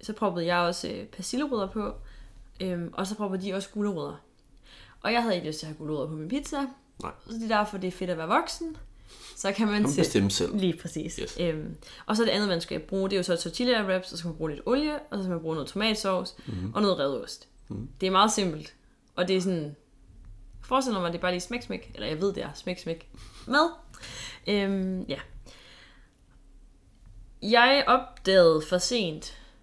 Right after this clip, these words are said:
Speaker 1: at, øh, de her rodfrugter skulle være blevet tilberedt i ovnen.
Speaker 2: Nå, for fanden.
Speaker 1: De skulle have haft tyve minutter i ovnen med olie.
Speaker 2: Ja.
Speaker 1: Og, øh, så tænkte jeg, "Pokkers, hvad gør jeg?"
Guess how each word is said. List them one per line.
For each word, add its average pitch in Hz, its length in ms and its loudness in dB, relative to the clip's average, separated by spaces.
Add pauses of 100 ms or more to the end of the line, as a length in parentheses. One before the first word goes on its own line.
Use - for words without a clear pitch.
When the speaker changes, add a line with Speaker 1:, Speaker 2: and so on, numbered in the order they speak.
(340)
Speaker 1:
at, 170 340 -2
øh, 160 180 0
de 185 120 0
her 175 100 -2
rodfrugter 185 500 -2
skulle 165 200 -6
være 160 200 -4
blevet 156 220 -6
tilberedt 170 520 -2 (100)
i 214 200 0
ovnen. 170 380 -2 (260)
Speaker 2:
Nå, 113 140 -2
for 104 260 -14
fanden. - 200 -10 (200)
Speaker 1:
De 214 60 -6
skulle 214 180 -2
have 196 40 -6
haft - 160 -6
tyve 226 140 -2
minutter 180 200 -2
i - 40 -4
ovnen 175 260 -2
med 160 120 -6
olie. 175 340 -4 (360)
Speaker 2:
Ja. 76 80 -6 (760)
Speaker 1:
Og, 185 360 4
øh, 180 160 2
så 180 80 -4
tænkte 160 300 -2
jeg, 135 120 -4 (920)
"Pokkers, - 680 6
hvad 185 140 -2
gør 180 80 2
jeg?" 185 200 2